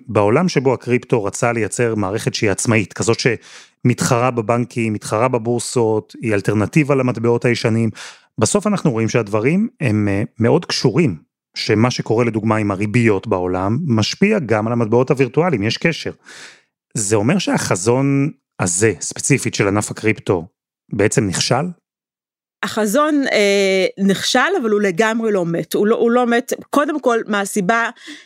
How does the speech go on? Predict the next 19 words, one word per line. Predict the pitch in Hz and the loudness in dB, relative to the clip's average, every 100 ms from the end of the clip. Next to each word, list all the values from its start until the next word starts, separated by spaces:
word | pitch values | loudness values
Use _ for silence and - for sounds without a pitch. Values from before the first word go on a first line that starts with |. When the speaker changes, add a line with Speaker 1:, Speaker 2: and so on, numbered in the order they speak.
| _ - | _ -2
Speaker 2:
שברגע | 226 190 233 381 | 0 2 2 2
שאתה | 269 | 0
מצמיד | 208 - 233 254 220 | -4 -2 0 0 2
משהו | 220 247 254 | 0 0 -2
ב-, | 190 196 175 | 0 0 0
בצורה | 180 - 202 196 254 | -2 0 0 2 0
כל | - 226 | -2 -2
כך, | 220 208 - | -2 -2 -2
אה, | 247 196 175 175 170 - - | -2 0 0 -2 -6 -14 -6
כל | - | 0
כך | 220 226 | 0 0
הדוקה | 220 196 247 | -2 0 0
לאידיאולוגיה, | 285 220 185 185 180 247 226 190 180 - - - - | 0 -2 0 2 2 0 0 0 0 -4 -18 -20 -4
שיש | - 202 | -2 2
גרעין | 240 208 240 254 | 0 2 2 2
מספיק | 226 - 240 | 0 0 0
גדול | 202 214 | 2 2
של | 214 | 0
אנשים | 226 175 - 220 | 0 -2 0 0